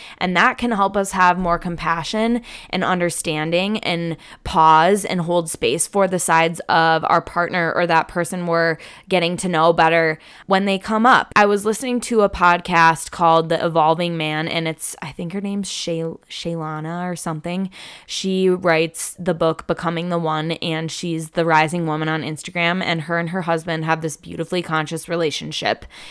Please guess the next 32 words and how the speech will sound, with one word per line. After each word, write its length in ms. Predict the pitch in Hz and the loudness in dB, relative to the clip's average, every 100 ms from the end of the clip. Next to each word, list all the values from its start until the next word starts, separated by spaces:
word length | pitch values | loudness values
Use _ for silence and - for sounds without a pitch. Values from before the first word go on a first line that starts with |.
| - - | -20 -16
She 580 | - - 233 220 233 254 - | -10 -4 -2 2 4 4 2
talks 360 | 190 196 190 | -2 0 -2
about 380 | 226 208 208 185 | 2 4 6 4
how 560 | 196 202 190 185 185 - | 0 4 6 6 4 0
when 420 | 185 170 175 185 | 0 2 2 0
our 200 | - 214 | 0 0
partners 840 | 220 - 175 - 165 160 180 - - _ | 0 -4 -4 -4 -6 -6 -6 -8 -10 _
or 420 | 302 302 311 311 - | 4 6 6 4 4
our 160 | 233 233 | 4 6
roommates 600 | 202 220 196 - 202 214 - | 2 0 -2 -4 -8 -6 2
or 280 | 294 339 359 | 4 4 4
our 200 | - 254 | 4 2
friends 680 | 240 247 202 110 170 226 - - - - | 2 -2 0 0 -4 -8 -8 -12 -20 -2
or 360 | 208 226 262 - | 2 4 4 2
our 120 | 269 | 0
family 380 | 262 262 285 302 | 0 0 0 2
members 500 | 226 180 123 190 - | 0 0 -2 -2 -4
show 340 | - 196 220 | -2 2 4
up 320 | 254 196 - - | 6 4 4 -2
in 140 | 208 | -2
a 100 | 196 | 0
way 240 | 175 170 | 0 0
that 200 | 185 208 | 2 0
we 340 | - 170 185 208 | -2 -6 -4 -2
know 560 | 214 170 165 170 190 | 0 0 2 4 4
they 400 | 190 170 170 175 | 4 4 4 6
are 540 | 180 180 175 170 170 165 - - | 6 6 6 6 2 0 -8 -16
reacting 960 | - 196 196 156 113 - - 226 233 247 - - - | -4 0 4 4 4 0 -2 -2 0 -2 -6 -18 -4
or 220 | 190 190 | 2 4
they're 360 | 180 175 170 196 | 4 4 4 4
emotionally 680 | 202 190 180 - 214 196 185 | 2 2 0 -2 -4 -4 -4
triggered, 640 | - 185 160 185 214 240 | -6 -6 -4 0 2 2